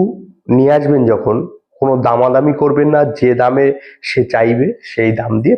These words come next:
পাতি লেবুটা নিয়ে আসুন। সাথে আপনি কোনো মুদি দোকান থেকে আপনি আনতে পারেন, আপনার আশেপাশের মুদি দোকান থেকে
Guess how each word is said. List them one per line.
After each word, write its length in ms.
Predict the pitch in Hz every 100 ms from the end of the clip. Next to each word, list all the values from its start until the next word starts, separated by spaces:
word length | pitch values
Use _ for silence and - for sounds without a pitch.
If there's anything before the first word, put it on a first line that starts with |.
| -
পাতি 240 | 113 -
লেবুটা 400 | 107 110 120 190 226 - - - -
নিয়ে 220 | 117 123
আসুন। 300 | 123 - 185 269 254 - -
সাথে 380 | 120 120 143 117 - - - _ _ _ _ -
আপনি 180 | - 143
কোনো 200 | 139 131
মুদি 300 | 123 127 135
দোকান 280 | 131 123 120 117
থেকে 240 | 120 - - _ - - -
আপনি 280 | - - 101 - _ - - - - _
আনতে 320 | 113 127 131 143
পারেন, 240 | 143 107 - - - _ _ _ _ _ _ _
আপনার 400 | 113 - 135 139 139 - - - - - - - - 113 - -
আশেপাশের 560 | 117 - 151 156 175 180
মুদি 280 | 139 117 120
দোকান 260 | 113 110 110
থেকে 260 | 110 120